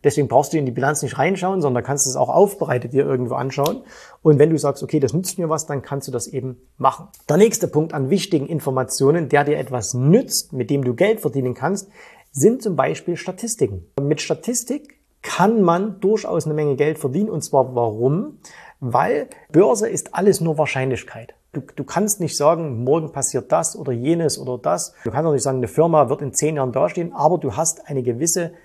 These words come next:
wahrscheinliche Entwicklung und Wahrscheinlichkeiten beruhen sehr, sehr häufig auf Statistiken. Und, äh, diese Statistiken,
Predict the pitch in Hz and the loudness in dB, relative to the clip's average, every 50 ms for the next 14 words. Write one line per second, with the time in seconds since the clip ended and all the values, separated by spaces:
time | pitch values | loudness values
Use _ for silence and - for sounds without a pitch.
0 | _ _ _ _ - 123 120 - - - - 127 143 185 220 214 190 156 - 156 | _ _ _ _ -4 -4 -4 -4 -4 -8 -6 0 2 4 4 6 4 4 2 0
1 | - 156 131 117 117 160 170 - 151 151 175 226 - - - _ _ - - - | -4 -4 -6 -4 -2 -2 -2 0 0 -2 -2 -2 -6 -14 -18 _ _ -20 -20 -14
2 | _ - 131 117 123 - - 127 165 202 208 - - - 139 151 151 151 143 120 | _ -4 -2 0 0 -2 -2 -2 -2 0 -2 -2 -4 -2 0 0 0 0 -2 -4
3 | 120 113 135 160 170 143 120 143 170 170 160 147 117 131 143 143 123 - - 135 | -4 -2 0 0 0 2 2 0 0 0 0 0 0 0 0 0 -2 -4 -6 -8
4 | - - - 135 - - 127 - - - 107 - 135 - _ - - - - - | -8 -8 -8 -10 -8 -8 -10 -10 -10 -10 -12 -12 -16 -20 _ -20 -20 -20 -20 -20
5 | - - _ _ 151 147 147 147 151 - - 143 135 - 147 151 151 147 139 - | -20 -20 _ _ 6 6 6 6 2 -4 -4 -4 -4 -2 -4 -6 -6 -6 -6 -4
6 | - 143 - - - 254 - - - 147 135 165 208 220 - - - | -2 -4 -2 -2 -4 -6 -4 -2 -2 0 0 -2 -4 -6 -8 -12 -18